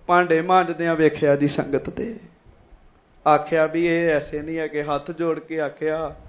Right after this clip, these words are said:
ਹੁਕਮ ਹੈ ਤੁਹਾਡੀ ਦਾੜੀ ਫੜ ਕੇ ਗੁਰੂ ਜੀ ਦੇ ਕੋਲ ਲੈ ਕੇ ਜਾਣਾ। ਤੁਸੀਂ ਚੱਲੋ ਤੇ ਲਾਗੇ ਜੇ ਜਾ ਕੇ ਤੁਹਾਡੀ ਦਾੜੀ ਫੜ ਲਾਂਗੇ। ਸਾਡੀ ਹਿੰਮਤ ਨਹੀਂ ਪੈਂਦੀ ਤੁਹਾਡੀ ਦਾੜੀ ਫੜੀਏ, ਤੁਹਾਡਾ ਜੀਵਨ ਇੰਨਾ ਮਹਾਨ ਹੈ ਜੀ।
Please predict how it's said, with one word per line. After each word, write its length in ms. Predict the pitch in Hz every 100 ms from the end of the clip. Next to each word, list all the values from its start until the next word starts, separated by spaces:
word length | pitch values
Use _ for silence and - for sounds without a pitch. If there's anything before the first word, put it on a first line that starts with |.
| - - - - 196
ਹੁਕਮ 360 | 196 202 240
ਹੈ 120 | 240
ਤੁਹਾਡੀ 440 | 240 226 202 180 175
ਦਾੜੀ 400 | 175 170 180 196
ਫੜ 260 | - 160
ਕੇ 200 | 175 175
ਗੁਰੂ 240 | 151 156 151
ਜੀ 120 | 151
ਦੇ 140 | 151
ਕੋਲ 320 | 151 147 147 143
ਲੈ 140 | 139
ਕੇ 180 | 139 143
ਜਾਣਾ। 520 | 143 127 139 147 151 - _ _ _ - -
ਤੁਸੀਂ 340 | 202 196 233
ਚੱਲੋ 560 | 202 180 190 220 - - _ _ _ _ _ -
ਤੇ 140 | 202
ਲਾਗੇ 400 | 190 170 165 185
ਜੇ 140 | 190
ਜਾ 200 | 180 165
ਕੇ 140 | 156 156
ਤੁਹਾਡੀ 320 | 160 151 147
ਦਾੜੀ 280 | 143 139 139
ਫੜ 240 | - 123
ਲਾਂਗੇ। 500 | 147 156 - 185 208 190 - - - - _ _ _
ਸਾਡੀ 520 | - 180 160 185 190 185
ਹਿੰਮਤ 360 | 180 156 156
ਨਹੀਂ 160 | 220 240
ਪੈਂਦੀ 320 | 208 185 170
ਤੁਹਾਡੀ 340 | 170 165 151
ਦਾੜੀ 300 | 147 151 143
ਫੜੀਏ, 600 | 151 151 143 160 208 269 - - _ -
ਤੁਹਾਡਾ 340 | 175 170 190
ਜੀਵਨ 440 | 196 175 180 226 247
ਇੰਨਾ 260 | 233 226
ਮਹਾਨ 500 | 202 160 156 139 156
ਹੈ 100 | 160
ਜੀ। 480 | - 143 - 147 160